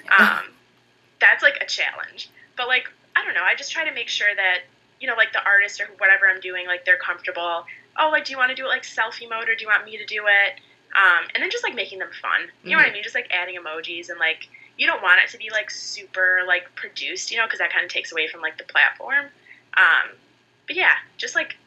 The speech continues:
Speaker 2: really, like, having fun with it.
Speaker 3: Yeah.
Speaker 2: it's making everyone see that, like, we're having fun with it, you know?
Speaker 3: Yeah, that definitely makes, I mean, ma-, makes a lot of sense for,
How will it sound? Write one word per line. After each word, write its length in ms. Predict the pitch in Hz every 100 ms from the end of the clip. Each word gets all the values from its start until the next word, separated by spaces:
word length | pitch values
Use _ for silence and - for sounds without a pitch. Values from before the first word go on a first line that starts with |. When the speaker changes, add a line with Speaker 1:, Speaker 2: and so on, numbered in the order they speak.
| _ - _ -
Speaker 2:
really, 220 | 202 285
like, 160 | 214 -
having 220 | 170 165
fun 180 | - 76
with 120 | 71
it. 160 | 101 - - _ _ _
Speaker 3:
Yeah. 240 | 156 123 - -
Speaker 2:
it's 160 | 208 - _
making 340 | 190 185 185 180 _ 175
everyone 360 | 175 165 160
see 160 | - 156
that, 60 |
like, 160 | 147 151
we're 100 | 160
having 220 | 165 - -
fun 120 | -
with 140 | - -
it, 160 | -
you 100 | 214
know? 220 | 185 160 185
Speaker 3:
Yeah, 260 | 156 135 104 - _
that 120 | 151
definitely 280 | 151 156 147
makes, 220 | 139 - -
I 40 |
mean, 160 | 151 143
ma-, 160 | 147 -
makes 160 | 170
a 40 | 175
lot 80 | 135
of 40 |
sense 200 | 156 151
for, 340 | 156 143 110